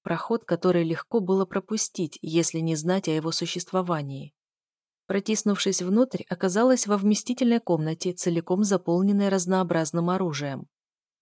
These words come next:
Как только я перешагнула порог, поток информации хлынул в моё сознание. Я едва не застонала от боли, сдавила ладонями виски и замерла, впитывая те образы и инструкции, что лавиной обрушились на меня.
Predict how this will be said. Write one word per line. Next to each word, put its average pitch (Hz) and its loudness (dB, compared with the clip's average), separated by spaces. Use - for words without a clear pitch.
Как 170 -2
только 175 2
я 165 2
перешагнула 160 0
порог, 156 -2
поток 214 0
информации 202 2
хлынул 202 4
в 165 -4
моё 175 2
сознание. 160 -2
Я 196 2
едва 214 4
не 233 6
застонала 220 2
от 214 2
боли, 170 0
сдавила 165 2
ладонями 160 0
виски 143 -6
и - -4
замерла, 208 2
впитывая 196 0
те 196 0
образы 180 0
и 175 2
инструкции, 180 -2
что - -4
лавиной 214 2
обрушились 185 -2
на 160 -4
меня. 156 -4